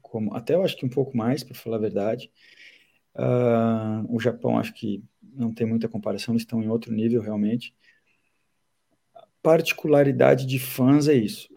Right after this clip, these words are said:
Agora, o que eu acho que o profissionalismo ainda está um pouco aquém desses outros países, tá? Ah, por ser uma cultura,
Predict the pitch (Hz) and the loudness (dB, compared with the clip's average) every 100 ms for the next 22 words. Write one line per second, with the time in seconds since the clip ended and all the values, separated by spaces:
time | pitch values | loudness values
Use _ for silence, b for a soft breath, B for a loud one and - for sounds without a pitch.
0 | _ 143 120 127 131 135 - - 127 123 | _ -4 4 6 8 6 2 -2 -2 0
1 | 131 143 139 139 - 147 165 220 208 - | 0 0 -2 -10 -8 -2 2 2 0 -4
2 | - 143 - 135 127 113 113 127 131 117 | -8 -8 -2 0 2 0 0 0 0 0
3 | 113 120 139 - _ _ - - - 131 | 0 0 -2 -6 _ _ -16 -6 -2 0
4 | 127 139 139 151 135 - 123 143 139 147 | 2 0 2 0 -2 -2 0 0 -2 -4
5 | 139 135 - - 160 127 98 - - 98 | -4 -4 -6 -4 0 0 -2 -8 -14 -16
6 | _ b b b b b b b - 120 | _ b b b b b b b -8 -4
7 | 120 - - 165 143 - 160 151 - 143 | -4 -6 -8 -4 -4 -2 -2 -4 -4 -4
8 | 139 131 139 135 | -4 0 2 2